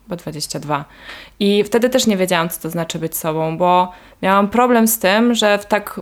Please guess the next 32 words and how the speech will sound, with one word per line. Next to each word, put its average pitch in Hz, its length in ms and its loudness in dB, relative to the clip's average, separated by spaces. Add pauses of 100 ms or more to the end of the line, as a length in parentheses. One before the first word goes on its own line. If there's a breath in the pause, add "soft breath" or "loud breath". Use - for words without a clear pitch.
(100)
wielu 214 520 2
różnych 214 320 0
sytuacjach 233 920 0 (460 soft breath)
muszę 233 300 2
się 214 180 0
zachować 185 680 0
inaczej, 196 640 2
a - 60 -4
czasem 220 300 -2
po 220 80 -4
prostu 214 300 -4
mam 208 220 0
inne 202 300 4
reakcje. 156 600 0 (400 loud breath)
I 190 180 -2
inaczej 214 300 2
się 196 120 -4
czuję, 180 240 0
kiedy 175 180 -6
jestem 170 220 -6
z 175 60 -12
przyjaciółmi. - 640 -8 (300)
Inaczej 196 280 0
się 208 100 0
czuję, 190 200 -2
kiedy 170 180 -4
jestem 180 240 -6
z - 20 -8
rodzicami. 175 680 -4 (400 loud breath)
Inaczej 202 300 2
się 208 140 -4
czuję, 208 520 2